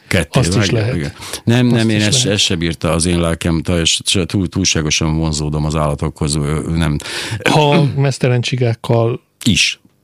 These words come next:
Speaker 2: van problémád, akkor ajánlom figyelmetbe az indiai futókacsát. Az indiai futókacsa az nagyon szereti ezeket a meztelen csigákat,
Speaker 1: Ó.
Speaker 2: úgyhogy boldogan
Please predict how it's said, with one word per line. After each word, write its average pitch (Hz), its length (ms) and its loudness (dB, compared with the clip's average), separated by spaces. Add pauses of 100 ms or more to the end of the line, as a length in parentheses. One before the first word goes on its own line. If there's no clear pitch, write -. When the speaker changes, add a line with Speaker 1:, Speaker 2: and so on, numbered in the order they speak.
(120)
Speaker 2:
van 123 240 4
problémád, 143 680 2
akkor 123 340 0
ajánlom 113 460 2
figyelmetbe 110 600 0
az 104 100 0
indiai 107 380 0
futókacsát. - 1000 -4 (680)
Az 139 100 4
indiai 151 380 4
futókacsa 131 1040 0
az 120 380 2
nagyon 110 340 2
szereti 110 440 0
ezeket 110 380 0
a 117 60 2
meztelen 131 440 2
csigákat, 113 540 0
Speaker 1:
Ó. 135 80 4
Speaker 2:
úgyhogy 117 300 0
boldogan 120 640 2